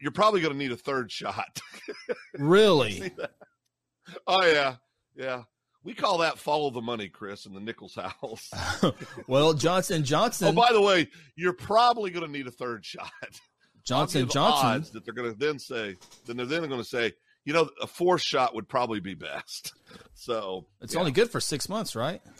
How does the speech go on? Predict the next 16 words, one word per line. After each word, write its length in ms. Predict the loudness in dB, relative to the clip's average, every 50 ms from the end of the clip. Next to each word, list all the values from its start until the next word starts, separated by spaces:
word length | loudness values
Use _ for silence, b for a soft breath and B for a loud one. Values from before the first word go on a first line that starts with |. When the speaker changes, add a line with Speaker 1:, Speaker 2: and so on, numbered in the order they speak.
| _ _ _ _ -20 -20 _ _ _ _ _ _ _ _ _ _ _ _ -6
Speaker 2:
Have 120 | -4 0
they 80 | 0 0
Speaker 1:
I 40 | 0
Speaker 2:
said 180 | 0 0 0 0
that 80 | 0 0
Speaker 1:
don't 60 | 0
Speaker 2:
yet? 200 | -2 -2 -2 -4
Speaker 1:
know. 180 | -8 -12 -12 -12
Speaker 2:
I 80 | -12 -12
don't 120 | -10 -10
know. 160 | -10 -10 -10 -6 -2
I, 340 | -2 -2 -2 0 0 0
I 40 | 0
don't 120 | 0 0 -2
know 180 | -4 -6 -6 -4
either. 340 | -2 -2 -2 0 -2 -4